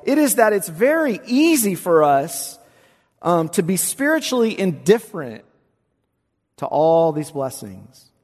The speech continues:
that God has lavished upon us. When the God who has delivered us has only done good to us, favored us,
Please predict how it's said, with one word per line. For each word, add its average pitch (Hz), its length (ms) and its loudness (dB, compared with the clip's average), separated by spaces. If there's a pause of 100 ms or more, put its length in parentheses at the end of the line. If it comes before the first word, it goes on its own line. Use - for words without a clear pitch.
(680)
that - 140 -14
God 117 180 -8
has 107 120 -14
lavished 107 540 -10
upon 90 300 -20
us. - 300 -20 (2750)
When 139 320 -4
the 139 60 -2
God 165 280 2
who 165 100 -2
has 143 120 -4
delivered 151 360 0
us 127 260 -4
has 131 160 -6
only 143 320 -4
done 135 300 -6
good 151 200 -4
to 139 120 0
us, - 340 -6 (2000)
favored 160 440 -2
us, 131 400 -12